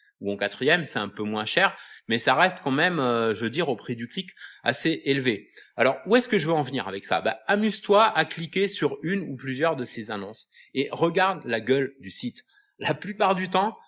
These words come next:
à de rares exceptions près, le design est juste horrible, ça fait amateur, ça ressemble, tu sais, au web un point zéro, c'est, c'est un diplodocus le truc.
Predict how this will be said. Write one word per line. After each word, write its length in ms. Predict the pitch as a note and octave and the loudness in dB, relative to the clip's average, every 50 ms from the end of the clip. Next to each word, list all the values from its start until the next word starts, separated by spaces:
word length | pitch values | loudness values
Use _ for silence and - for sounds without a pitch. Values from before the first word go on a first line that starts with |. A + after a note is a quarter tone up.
| _ - | _ -2
à 120 | - B2 | -2 0
de 100 | B2 B2+ | 2 4
rares 340 | B2 G#2+ B2 D3 E3 F3 E3 | 4 4 6 4 4 2 0
exceptions 480 | F3+ F3+ - - F#3+ F#3+ - F3+ E3+ D3 | -4 -4 -2 -2 -4 -2 -2 -8 -8 -8
près, 340 | - - D#3+ E3+ E3+ - _ - | -4 -4 -4 -4 -4 -6 _ -2
le 140 | A2+ B2+ B2+ | 0 0 0
design 420 | B2+ C#3+ C#3 D#3 D#3+ E3+ E3 D#3 | 0 0 4 4 4 4 4 0
est 100 | C#3+ C3+ | -2 -4
juste 380 | C3+ D#3 F#3+ F#3+ - - - _ _ _ _ - | -2 -2 -4 -4 -6 -10 -18 _ _ _ _ 0
horrible, 360 | F3 F3+ F#3 G3+ F#3 D3 B2 | 2 4 4 4 2 0 -4
ça 180 | - - C3 | -2 -2 -2
fait 240 | B2+ - - - - - | -2 0 -6 -6 -4 -2
amateur, 480 | E3+ F#3 G3 F#3+ F3+ F#3 G3 F#3+ D3+ - | -2 0 0 0 -2 0 0 -2 -2 -2
ça 140 | - C#3 A#2+ | -2 -2 0
ressemble, 340 | C3 C3+ - F#3 F#3+ D#3+ C3+ | 0 -2 -2 -4 -6 -6 -6
tu 100 | - - | -8 -8
sais, 140 | - F3 | -4 0
au 140 | D#3+ C3+ B2 | 2 2 4
web 220 | C3 D3+ D#3 D3+ - - | 4 4 2 2 0 -4
un 120 | A#2+ C3+ C#3+ | -2 -2 -2
point 240 | - - C#3 B2+ | -2 -2 -2 -2
zéro, 320 | A#2 A2+ A#2 A2+ C#3+ D#3+ C#3+ | 0 -2 -2 0 0 -2 -4
c'est, 160 | - - - | -6 -12 -14
c'est 140 | - - G#2 | -12 -10 -8
un 100 | F#2 F#2+ | -8 -8
diplodocus 640 | G#2+ C#3+ D3 - - D3 C#3+ E3+ - - E3+ - - | -8 -10 -10 -6 -6 -4 -4 -4 -6 -6 -12 -10 -10
le 80 | A2 G2+ | -12 -12
truc. 300 | - - D3 D3 - | -8 -10 -10 -10 -10